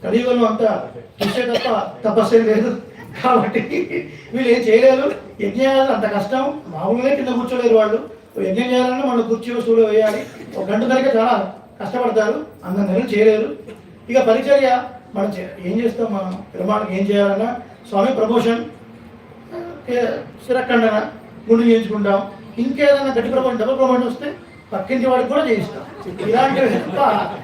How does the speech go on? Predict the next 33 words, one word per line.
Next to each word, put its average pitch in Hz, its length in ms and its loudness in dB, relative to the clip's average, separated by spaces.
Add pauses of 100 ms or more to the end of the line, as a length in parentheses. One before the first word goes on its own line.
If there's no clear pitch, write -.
(180)
మనం 247 340 0
పరమాత్మనే 254 640 -2
"నువ్వు 208 240 -4
బాగున్నారు 262 440 4
స్వామి, 254 300 -2
నీకు 214 260 -6
మంగళాశాసనం" 254 580 2
అని 240 120 -2
చెప్పేటువంటి 214 640 -4 (260)
ఇది 226 120 2
మనకు 254 220 2
లేదు. 202 380 4 (300)
ఏం 269 220 2
చేయలేరు 294 460 2
వీళ్ళు, 269 280 4
కాబట్టి 254 400 2
ఏం 285 60 2
చేయగలరు? 269 560 2 (240)
నామ 285 320 2
సంకీర్తన 285 360 -2
చాలు 226 460 2 (420)
అని 285 140 -4
చాలా 247 220 4
సింపుల్గా 277 920 0 (520)
"అల్పశ్చ 254 400 0
కాలో 254 240 2
భావశ్చ 233 400 0
విఘ్నాః" 226 380 0
నిన్నగా 233 440 0 (260)
చూడకపోతే 233 360 2
స్వామి 220 260 -2
చెప్పారు. 220 240 -2
అదేవిధంగా 247 840 0